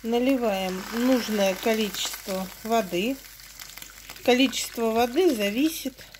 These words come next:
от объема вашей посуды и от размера вашей рульки.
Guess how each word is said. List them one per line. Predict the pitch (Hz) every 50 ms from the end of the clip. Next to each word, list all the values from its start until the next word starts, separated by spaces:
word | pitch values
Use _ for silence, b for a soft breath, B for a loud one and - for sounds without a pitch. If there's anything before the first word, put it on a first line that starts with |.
| - - - - - - - - - - - _ _ b b b b b b b b b b _ _ -
от | 247 277 269 -
объема | 240 190 180 196 202 240 277 277 269 226 202 185 - - - b b b b b b b b b b _ _ _ _ _ _
вашей | 233 226 226 - - 226
посуды | 220 - - 202 190 - - - 302 330 311 233 220 220
и | 196 190 190 190 196 202
от | 208 196 190 190 - -
размера | 196 196 202 208 202 - 240 254 262 254 233 202
вашей | 185 196 214 214 - - - 208 196 196 b b b b b b b b b
рульки. | - 208 202 185 170 170 - - - - 160